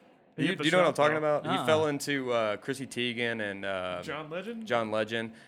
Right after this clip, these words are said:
Speaker 2: and he, like, just milked it, and, like, it, it went, there was, like, a picture of
Speaker 3: Oh,
Speaker 2: it that
Speaker 3: like,
Speaker 2: went
Speaker 3: during a game?
Speaker 2: Yeah, he, like, shot a three and then backpedaled a mile and a half and fell in their lap.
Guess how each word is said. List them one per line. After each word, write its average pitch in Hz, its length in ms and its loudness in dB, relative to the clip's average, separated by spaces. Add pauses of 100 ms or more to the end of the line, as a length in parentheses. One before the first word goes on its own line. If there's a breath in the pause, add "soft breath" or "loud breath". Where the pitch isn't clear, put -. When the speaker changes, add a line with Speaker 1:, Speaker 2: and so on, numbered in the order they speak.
(260 loud breath)
Speaker 2:
and 113 80 -4
he, 120 120 0
like, 110 260 2 (480)
just 113 240 -12
milked 98 520 -8
it, 98 180 -6
and, 98 140 -14
like, 92 260 -10
it, 107 260 -8
it 107 140 -6 (120)
went, 117 320 -6
there 117 100 -4
was, 117 140 -6
like, 127 100 0
a 143 160 4
picture 139 240 4
of 123 120 6
Speaker 3:
Oh, - 20 2
Speaker 2:
it - 20 2
that 110 60 0
Speaker 3:
like, 113 180 2
Speaker 2:
went 120 160 -4
Speaker 3:
during 123 240 0
a 113 80 -4
game? 131 440 -6 (120)
Speaker 2:
Yeah, 117 240 2
he, 120 120 -2
like, 117 180 -2
shot 127 300 -2
a - 60 -20
three 123 360 -4 (260 loud breath)
and 123 80 -6
then 117 240 0
backpedaled 120 600 2
a 110 40 -6
mile 113 280 -2
and 113 80 -4
a 107 40 -6
half 113 320 -2
and 104 120 -12
fell 113 260 -4
in 107 80 -6
their 104 140 -6
lap. 104 420 -2